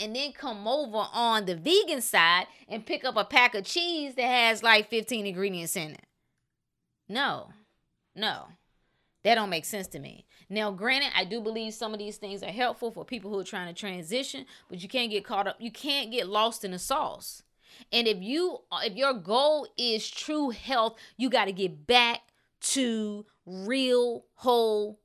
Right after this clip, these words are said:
food. There's no way around it. That's not to say that, hey, you know, you may not go, you may go out sometimes and they have a vegan this or whatever. And, you know, I,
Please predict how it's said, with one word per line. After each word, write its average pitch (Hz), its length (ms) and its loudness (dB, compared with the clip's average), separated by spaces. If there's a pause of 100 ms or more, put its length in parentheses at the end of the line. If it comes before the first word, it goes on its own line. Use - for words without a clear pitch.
food. 220 640 -2 (500)
There's 226 320 4
no 262 220 8
way 247 180 6
around 214 540 6
it. - 140 -10
That's 226 180 2
not 269 180 2
to 254 60 -6
say 302 320 2
that, 254 160 0
hey, 254 380 2
you 190 240 -6
know, 226 140 -4
you 240 180 -6
may 240 140 -4
not 214 240 2
go, 202 120 -4
you 226 140 -8
may 214 160 0
go 208 180 2
out 277 220 4
sometimes 247 500 -4
and 220 80 -6
they 226 100 -2
have 208 120 0
a 185 60 -8
vegan 190 320 -4
this 226 260 2
or 175 100 -6
whatever. 254 540 -2 (400)
And, 208 720 4 (260)
you 262 140 -4
know, 190 320 0 (280)
I, 160 120 -4